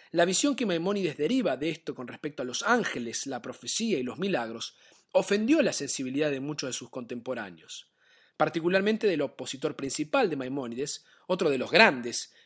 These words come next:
y uno de mis rabinos medievales favoritos, que fue Rabbeinu Abraham ben David. Una de las cosas que en lo personal amo de este rabino es que por sus escritos uno descubre que se oponía seriamente al reduccionismo, es decir, evitar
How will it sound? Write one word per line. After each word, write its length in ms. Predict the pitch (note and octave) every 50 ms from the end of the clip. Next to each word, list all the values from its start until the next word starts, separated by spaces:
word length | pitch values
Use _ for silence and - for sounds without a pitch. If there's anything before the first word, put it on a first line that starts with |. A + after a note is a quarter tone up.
| _ _ -
y 60 | B3+
uno 140 | C#4 C#4+ B3
de 80 | G#3
mis 160 | F#3 E3+ D3
rabinos 360 | D3 D#3+ E3 E3+ E3+ D#3+ D3 C#3+
medievales 400 | C3+ C3+ C#3 D3+ D#3 D#3+ D3 -
favoritos, 640 | C#3+ C3+ C3+ D#3+ F#3 E3 - - C3+ C3 - - - - - - - _ _ -
que 120 | - E3
fue 160 | - B3 B3
Rabbeinu 540 | A#3 A3 G3+ F3+ F3 G#3 G#3 G#3 G3+ F#3+ F3+
Abraham 360 | C#3+ D3 C#3+ E3 F3+ F#3 F3+
ben 160 | D#3 D3 C#3+
David. 360 | D3+ F3+ A3+ C#4 G#3 B2 G#2+ - - _ _ _ _ _ _ _ _ _ _ _ _ _ _ _
Una 180 | A3 B3+ C4+
de 40 | A#3
las 140 | A3 G3 -
cosas 400 | - G#3+ G3 - G3+ F3+ - -
que 80 | -
en 60 | D3 C#3+
lo 80 | C3+
personal 380 | - C3+ C3 D#3 E3 F#3+ F#3 G3+
amo 200 | B3 C4 G3+ D#3+
de 60 | D3
este 140 | - - C#3
rabino 440 | - C#3+ C#3 C3 A#2+ A2+ A#2 C3+ C#3
es 60 | -
que 260 | _ - D3 C#3+ C#3+
por 180 | - - D#3 -
sus 180 | - E3 -
escritos 480 | F3+ - - - A#3 D3 - C#3+ - -
uno 140 | G#3 G#3+ G3+
descubre 500 | F#3 E3+ - - G#3+ G#3 G#3+ G3+ F#3 -
que 100 | E3 D3+
se 160 | - - E3+
oponía 520 | E3 - G3 G#3+ C4 C#4+ C4+ B3+ A#3+ - - - _
seriamente 760 | _ - - - C#4+ D4 C4+ B3+ A3 G#3+ A#3+ C4 B3 A#3 - F#3+
al 60 | D#3
reduccionismo, 840 | C#3 D3+ D3 C#3+ C3+ - - - E3 F3 A3 B3+ G#3 C3+ B2 C3 C3+
es 60 | D3+
decir, 240 | D#3 C#3+ - G#3+ G3+
evitar 500 | F3+ D#3+ D#3 - - G#3+ A3 A3+ -